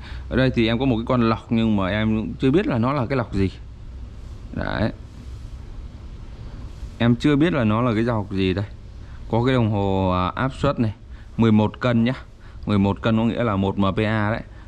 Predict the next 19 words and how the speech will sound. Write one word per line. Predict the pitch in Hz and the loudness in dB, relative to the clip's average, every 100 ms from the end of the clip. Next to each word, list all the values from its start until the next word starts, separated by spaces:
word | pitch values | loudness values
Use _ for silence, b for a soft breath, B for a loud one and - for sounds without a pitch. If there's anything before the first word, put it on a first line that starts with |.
| - | -4
Ở | |
đây | 117 113 | 2 4
có | 123 | 4
một | 104 | 2
cái | 113 | 2
van | 127 117 113 | 2 2 2
này | 95 98 | 2 0
như | 101 | 0
kiểu | 67 | -2
là | 110 | 0
van | 90 104 | 0 0
an | 101 104 - | 0 -2 0
toàn | 95 90 | 2 2
hay | 92 | 2
van | 95 98 95 | 0 0 2
gì | 92 | 2
ở | 71 | 0
đây | 98 | 2
này, | 90 | 0